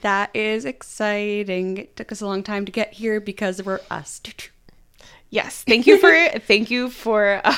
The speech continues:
Speaker 2: um, <laughs> continuing to listen and to still be here even after a year hiatus that we didn't tell anybody what was going
Speaker 1: Because
Speaker 2: on.
Speaker 1: we didn't know.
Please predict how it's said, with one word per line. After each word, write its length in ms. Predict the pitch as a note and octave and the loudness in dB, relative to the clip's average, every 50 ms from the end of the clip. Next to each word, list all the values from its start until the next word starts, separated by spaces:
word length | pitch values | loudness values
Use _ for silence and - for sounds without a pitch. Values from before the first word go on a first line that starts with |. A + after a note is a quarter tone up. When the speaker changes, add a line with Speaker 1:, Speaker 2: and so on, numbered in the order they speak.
| - D#4+ | 6 8
Speaker 2:
um, 480 | B3 C4 B3+ D4+ D4+ A#3+ G3+ G3+ A#3+ D#4 | 8 8 8 6 0 0 2 2 0 0
<laughs> 260 | - - C#4 C4 - | 2 0 -2 -2 -2
continuing 880 | - - D4 C4 - - G#3+ G3 A3 A3+ A3+ A#3 A#3 A#3+ B3+ C4 C#4+ D4 - - - - - - - - - - | -2 0 0 2 2 2 0 0 2 0 -2 0 -2 -2 -2 -4 -6 -8 -10 -14 -16 -16 -16 -16 -16 -16 -12 -4
to 120 | - B3+ | -2 0
listen 540 | G#3+ A3+ A3 C4+ - - B3+ A#3 F#3+ F#3 F#3 | 2 2 2 0 0 0 -2 0 0 -2 -4
and 500 | - - - G#3 G3 F#3+ F#3 F3+ F3 F#3 - - - _ _ | -4 0 0 0 0 0 -2 -6 -10 -12 -14 -14 -14 _ _
to 120 | - - G#3 | -10 -10 -8
still 220 | - - A3 G#3+ G#3+ | -6 -2 -2 -2 0
be 180 | F#3+ A3+ B3 | 0 -4 -4
here 240 | A3 A3 A3 E3+ E3+ | -2 0 0 0 0
even 300 | E3+ D3 - G3 F#3 G3 | 0 -2 -4 -4 -4 -2
after 320 | G3 F#3 G3 F#3+ - G3+ F3 | -2 -2 -4 -4 -4 -2 -2
a 60 | F3 | -2
year 360 | F#3 F#3+ F3+ F#3 G3+ A#3+ B3+ G#3 | -2 0 0 0 2 2 2 0
hiatus 600 | G3 G#3+ G#3 G3 F#3+ G3+ G3+ F3+ E3+ F#3 - - | 0 -2 -2 0 0 0 0 0 0 -2 0 2
that 120 | F#3+ F#3 F3+ | 2 2 2
we 80 | G3+ | 2
didn't 280 | G#3 G#3 A#3 A3+ C#4 C4 | -2 -2 0 2 2 0
tell 220 | - - C#4+ A#3 A#3 | 2 2 4 6 6
anybody 380 | A#3+ B3+ C#4 B3 A3 G#3 G3+ G3+ | 6 6 4 4 4 4 4 6
what 180 | F#3+ G3+ G3+ F3+ | 6 6 6 6
was 120 | G#3 G#3 | 4 2
going 240 | - G#3+ G3+ G3+ G3+ | 4 6 6 6 8
Speaker 1:
Because 180 | G3+ G#3 G#3 G3+ | 8 8 8 8
Speaker 2:
on. 80 | F3+ E3+ | 8 6
Speaker 1:
we 100 | F3 C4 | 6 6
didn't 360 | D#4+ D#4+ D#4+ E4 E4 D4+ C#4+ | 6 4 4 4 4 2 2
know. 600 | C#4 C#4 C4+ D4 D4 D4 C#4+ C#4 C#4 D4 D4+ D4+ | 2 2 2 2 2 0 -2 -4 -6 -8 -10 -14